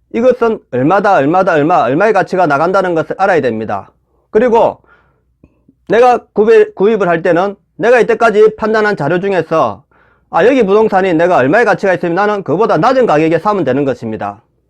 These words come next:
그러면은 자, 오억을 들고 어떻게 투자하느냐, 제가 방법을 알려드리겠습니다.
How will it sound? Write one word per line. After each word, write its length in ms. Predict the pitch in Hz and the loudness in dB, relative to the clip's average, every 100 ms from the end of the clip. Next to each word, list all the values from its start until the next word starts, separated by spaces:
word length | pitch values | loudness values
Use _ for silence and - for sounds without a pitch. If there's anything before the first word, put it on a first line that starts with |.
| _ _ _ _ _ _ _ _ _ _ _ _ _ _ _ _ - _ _ _ | _ _ _ _ _ _ _ _ _ _ _ _ _ _ _ _ -20 _ _ _
그러면은 540 | 220 247 214 220 120 - | 0 2 2 0 -2 -2
자, 260 | 120 165 110 | 0 0 0
오억을 400 | 127 233 294 240 | 0 2 2 2
들고 340 | 214 170 120 | 2 2 -2
어떻게 300 | 120 254 240 | -2 -2 -2
투자하느냐, 680 | - 165 170 190 170 131 104 | -2 -2 0 0 0 0 -2
제가 320 | 143 139 - | -4 -4 -4
방법을 400 | 160 160 135 135 | -4 -4 -4 -4
알려드리겠습니다. 840 | 120 123 117 110 107 104 98 95 | -4 -8 -6 -6 -6 -8 -10 -12